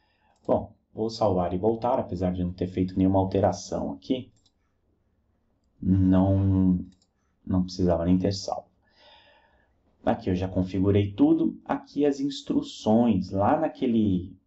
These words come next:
no, no, no meu formulário de, que me fornece o botão de autocadastro, eu posso colocar uma, algumas instruções aqui. Então, se, se você tiver instruções, você vai colocar aqui, tá? Eu vou escrever qualquer coisa, eu vou até copiar aqui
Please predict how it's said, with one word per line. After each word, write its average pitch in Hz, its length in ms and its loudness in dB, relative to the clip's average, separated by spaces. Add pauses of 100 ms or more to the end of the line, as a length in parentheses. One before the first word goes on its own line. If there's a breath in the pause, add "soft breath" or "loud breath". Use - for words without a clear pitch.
no, 92 280 2
no, 92 120 6
no 92 380 0
meu 98 140 4
formulário 87 600 0
de, 80 520 -6 (640)
que 95 300 -4
me 98 200 2
fornece 98 640 0
o 101 40 -2
botão 90 440 -2
de - 240 -6
autocadastro, 87 960 -2 (240 loud breath)
eu 101 100 -4
posso 110 320 -2
colocar 113 400 -2
uma, 107 240 0
algumas 110 460 2
instruções 117 680 -4
aqui. 139 240 -4
Então, 95 140 -4
se, 95 160 -4
se - 100 -12
você 104 300 0
tiver 87 360 -2
instruções, - 840 -4 (300 soft breath)
você 131 300 0
vai 104 340 0 (260)
colocar 101 640 0
aqui, 98 480 -4
tá? 98 160 2
Eu 110 60 2
vou 120 80 -2
escrever 110 400 -2
qualquer 92 340 -4
coisa, 110 240 2
eu 98 40 -2
vou 92 100 -2
até - 120 -8
copiar 85 640 -6
aqui - 420 -8